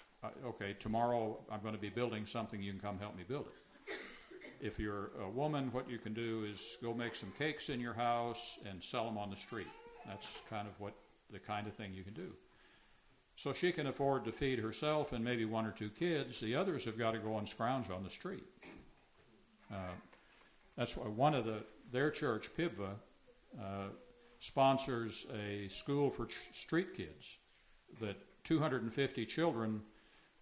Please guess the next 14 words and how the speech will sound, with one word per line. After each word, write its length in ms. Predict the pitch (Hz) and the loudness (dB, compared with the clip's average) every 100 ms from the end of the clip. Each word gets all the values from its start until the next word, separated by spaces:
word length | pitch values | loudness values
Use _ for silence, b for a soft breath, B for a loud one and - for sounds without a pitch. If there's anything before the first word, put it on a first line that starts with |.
| - | -4
uh, 160 | 101 101 | -2 0
come 240 | - 131 127 | 6 6 6
in 140 | 113 | 4
every 280 | 120 120 113 | 4 2 4
day 360 | 127 139 113 | 4 4 4
and 120 | 110 107 | 2 0
are 80 | |
fed 320 | - 139 120 - | 0 2 2 2
two 160 | 135 | 2
meals 340 | 123 120 107 107 | 2 2 0 -2
a 60 | |
day 460 | 98 147 131 123 117 | 0 2 2 0 -2
and, 260 | 104 107 - | -2 -4 -4
and 400 | 117 107 101 98 | -2 -2 -2 -6